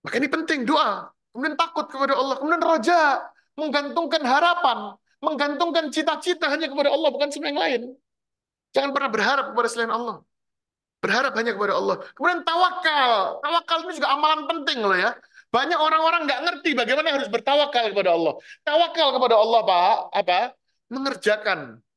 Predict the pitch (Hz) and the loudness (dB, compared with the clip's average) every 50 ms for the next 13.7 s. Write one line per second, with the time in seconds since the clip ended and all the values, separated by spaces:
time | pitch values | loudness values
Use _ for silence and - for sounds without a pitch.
0 | _ _ _ - - - 196 165 180 165 165 - - 202 160 160 147 - 165 165 | _ _ _ -14 -12 -12 -6 -4 -2 -2 -2 -4 -6 -4 -2 -2 -2 -2 -2 -4
1 | 156 147 - 160 151 143 127 120 127 - - - - 135 - 147 - 156 165 160 | -4 -4 -4 -2 -2 0 0 0 -2 -2 -6 -8 -12 -8 -4 -4 -2 -2 -2 -2
2 | 151 147 147 143 151 180 185 175 - _ _ _ _ _ _ - - - - - | -2 -2 0 0 -2 -2 -4 -8 -12 _ _ _ _ _ _ -10 -8 -8 -6 -4
3 | - - 147 139 - - - - _ - - - - - _ - 190 214 220 - | -4 -4 -4 -4 -6 -10 -14 -16 _ -20 -20 -20 -20 -16 _ -2 -2 0 0 -2
4 | - - - - _ _ _ _ _ _ _ _ _ _ _ _ _ - - - | -4 -8 -12 -18 _ _ _ _ _ _ _ _ _ _ _ _ _ -14 -10 -8
5 | - 185 208 196 196 202 202 196 - 165 156 165 147 185 185 170 160 - 156 143 | -4 -2 -2 0 0 0 -2 -2 -4 -4 -2 -2 0 0 -2 -2 -4 -6 -10 -10
6 | - - - 214 233 - - - - - _ _ _ _ _ _ _ _ _ _ | -8 -4 -4 -4 -4 -4 -8 -12 -14 -18 _ _ _ _ _ _ _ _ _ _
7 | _ _ _ _ _ - 180 170 170 165 165 170 170 170 165 165 - 175 170 160 | _ _ _ _ _ -4 -4 0 2 2 2 2 0 -2 -6 -2 0 2 2 2
8 | 156 156 143 - - - 170 160 165 160 156 151 156 147 139 147 139 139 - 151 | 0 -2 -6 -8 -4 -2 0 2 4 4 4 2 2 0 -2 -2 -2 -2 -2 -4
9 | 151 143 180 - 143 131 135 127 - - 220 202 - - - - 143 127 - - | -2 -2 -2 -4 -4 -4 -4 -4 -4 -4 -6 -6 -6 -8 -6 -4 -4 -4 -4 -6
10 | 107 - _ _ _ _ _ _ _ _ _ _ _ _ - - _ - 160 156 | -10 -12 _ _ _ _ _ _ _ _ _ _ _ _ -20 -10 _ -6 -6 -4
11 | - 165 165 - 139 135 135 - 151 143 - 147 143 156 170 185 180 165 151 - | -4 -4 -4 -2 -2 -4 -4 -6 -8 -6 -6 -6 -4 -4 -4 -6 -6 -8 -8 -6
12 | - 156 156 147 143 143 156 151 143 - 143 131 - - 139 135 - - 170 147 | -6 -4 -4 -4 -4 -4 -4 -4 -2 -2 -4 -4 -4 -4 -4 -4 -4 -4 -4 -4
13 | 135 131 127 127 127 - 127 127 120 107 110 113 107 104 | -2 -2 -2 -4 -4 -6 -10 -8 -8 -8 -8 -10 -12 -16